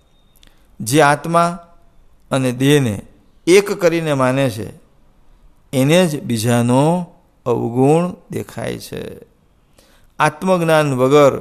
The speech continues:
સર્વે મનુષ્યો મહારાજ કે અંધ છે. બહુ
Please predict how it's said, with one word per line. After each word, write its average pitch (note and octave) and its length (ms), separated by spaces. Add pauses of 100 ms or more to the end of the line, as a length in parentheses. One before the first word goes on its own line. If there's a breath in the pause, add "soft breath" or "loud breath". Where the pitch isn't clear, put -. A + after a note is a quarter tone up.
(520)
સર્વે F3+ 520
મનુષ્યો C#3 640 (1000)
મહારાજ A2 420
કે A#2+ 100 (100)
અંધ A#2 340
છે. - 220 (520)
બહુ D3+ 80